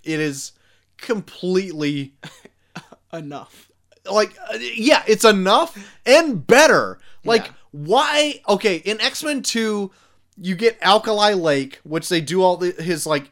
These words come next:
Speaker 1: adamantium bonding process in.
Speaker 2: Yeah.
Speaker 1: And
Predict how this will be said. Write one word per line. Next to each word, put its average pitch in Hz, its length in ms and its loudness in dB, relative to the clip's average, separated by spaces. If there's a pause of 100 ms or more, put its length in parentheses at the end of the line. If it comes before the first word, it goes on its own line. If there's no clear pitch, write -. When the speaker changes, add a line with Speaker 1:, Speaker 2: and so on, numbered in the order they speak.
(120)
Speaker 1:
adamantium 165 720 -2
bonding 143 440 -2
process 123 720 -6
in. 110 420 -10 (260)
Speaker 2:
Yeah. 123 220 -18 (220)
Speaker 1:
And 165 260 -4